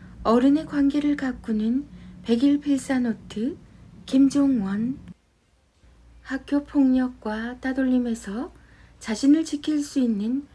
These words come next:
야무진 아이로 키우는 여덟 가지 단단한 말.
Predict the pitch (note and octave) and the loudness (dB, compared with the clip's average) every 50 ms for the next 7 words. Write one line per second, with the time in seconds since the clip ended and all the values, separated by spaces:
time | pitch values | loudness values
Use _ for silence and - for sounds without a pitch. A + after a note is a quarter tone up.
0 | - - - - - - - G3 A3 A#3 B3 B3+ B3+ B3+ C#4+ C4+ C#4 C#4+ C#4 C4+ | -20 -20 -20 -20 -16 -8 -4 -2 0 2 2 2 2 2 2 4 4 4 4 4
1 | C4 C4 C4+ C4 B3+ B3 - A#3+ A3 G#3 G3 F3+ F#3 A3 C4+ F#4 - - - - | 2 0 0 -2 -4 -4 -6 -8 -6 -6 -6 -6 -4 -4 -4 -6 -6 -10 -20 -20
2 | - - - - - - - - - B3 C4 C4 D4 C#4+ D4 C#4+ C#4+ C#4 C4+ B3+ | -20 -20 -20 -20 -20 -20 -10 -2 0 2 2 2 2 2 2 0 0 -4 -6 -4
3 | B3+ C#4+ C#4+ - G3+ G3+ A3+ A#3+ A#3+ B3+ B3+ C4 C4 B3+ A#3+ G3+ F#3 F3+ F#3 G3 | -4 -4 -6 -6 -6 -4 -4 -2 -2 0 0 0 0 0 -2 -4 -6 -8 -10 -10
4 | G#3+ A#3 B3+ | -12 -12 -14